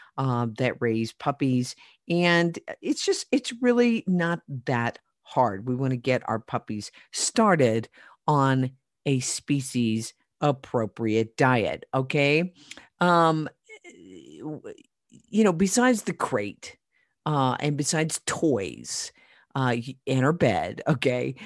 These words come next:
uh, you, you've got to figure out what you're going to feed this little bundle of joy. And of course, we say, "Feed that puppy raw. Feed that puppy raw."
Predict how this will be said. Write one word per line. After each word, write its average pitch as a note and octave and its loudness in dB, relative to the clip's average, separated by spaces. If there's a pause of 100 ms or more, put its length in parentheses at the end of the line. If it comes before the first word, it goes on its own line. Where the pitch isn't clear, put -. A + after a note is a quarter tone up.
(200)
uh, C#3+ 0
you, D3 -8
you've D3+ -4
got E3+ -2
to D3+ -4
figure C3+ -2
out A2+ -2
what B2 0
you're B2 -2
going A2+ -2
to A2+ -6
feed D3 0 (280)
this C3 -2
little A#2+ 0
bundle A2 0 (260)
of A2 -2 (240)
joy. C#3 2 (1120)
And F#3+ 4
of F#3+ 2
course, D#3 2
we D#3 2
say, C3 0 (140)
"Feed A#2+ -2 (340)
that C3 -2
puppy G2 -6 (380)
raw. A2+ -2 (840)
Feed G3 0
that G3+ 2
puppy E3+ 0
raw." D3+ 0